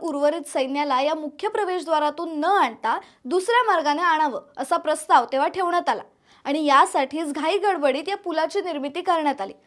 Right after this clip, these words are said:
असं सांगितलं जातं. अर्थात याबद्दल कोणताही सबळ आणि ठोस असा पुरावा उपलब्ध नाही. खुद्द नानासाहेब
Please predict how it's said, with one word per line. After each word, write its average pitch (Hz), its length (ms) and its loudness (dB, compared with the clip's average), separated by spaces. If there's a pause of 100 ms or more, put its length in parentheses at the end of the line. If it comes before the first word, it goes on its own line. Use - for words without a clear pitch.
असं 453 160 -2
सांगितलं 370 480 2
जातं. 247 260 -10 (580)
अर्थात 285 360 -2
याबद्दल 294 400 4
कोणताही 320 480 -2
सबळ 311 320 2
आणि 269 280 0
ठोस 392 380 -6
असा 403 160 -4
पुरावा 349 380 0
उपलब्ध 302 420 -2
नाही. 247 240 -6
खुद्द 330 260 -2
नानासाहेब 349 720 2